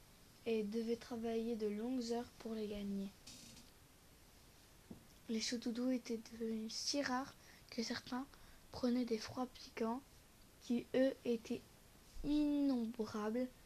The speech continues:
et gratuits. Ils les recouvraient de plumes un peu douces pour les, pour cacher les piquants et faisaient passer pour, et les faisaient passer pour des chauds doudous.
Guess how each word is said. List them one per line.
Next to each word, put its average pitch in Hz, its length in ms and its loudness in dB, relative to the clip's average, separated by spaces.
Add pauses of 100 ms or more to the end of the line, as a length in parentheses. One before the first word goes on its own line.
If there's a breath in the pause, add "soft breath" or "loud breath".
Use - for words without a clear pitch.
(320 loud breath)
et 226 60 2
gratuits. 220 540 -2 (1000)
Ils 233 220 4
les 233 160 8
recouvraient 240 840 2 (540 loud breath)
de 226 120 8 (140)
plumes 254 400 0 (680)
un 240 100 0
peu 233 220 0
douces 240 500 -2
pour 233 160 -2
les, 220 200 2 (400)
pour - 160 -2
cacher 254 320 0
les 240 120 2
piquants - 500 -4 (520 loud breath)
et 240 60 -2
faisaient 233 400 0
passer 247 520 0 (920 loud breath)
pour, 240 240 -4 (240)
et 233 100 2
les 220 120 6
faisaient 226 280 4
passer 233 400 2 (140)
pour 233 160 -2
des 226 100 -2
chauds 240 220 0
doudous. 220 280 -2